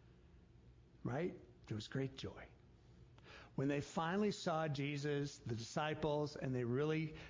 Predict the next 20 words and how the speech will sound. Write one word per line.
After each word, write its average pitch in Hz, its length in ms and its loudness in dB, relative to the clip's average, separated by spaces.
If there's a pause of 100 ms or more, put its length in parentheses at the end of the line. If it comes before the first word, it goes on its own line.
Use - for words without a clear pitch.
(140)
grabbed 135 420 2
it, 139 180 2
they 110 140 2
worshiped 160 560 0
him. 165 400 2 (1600)
Mary, 156 640 0 (340)
Mary 147 380 2
fell 151 340 0
at 156 80 2
his 120 180 2
feet 160 540 -2
and 131 160 0 (180)
he 160 120 2
said, 143 280 -2
"Rejoice," 160 920 0 (180)
right? 151 360 0 (540)
There 143 200 4
is 139 220 0 (100)
great 170 680 0 (760)
rejoicing 127 800 -2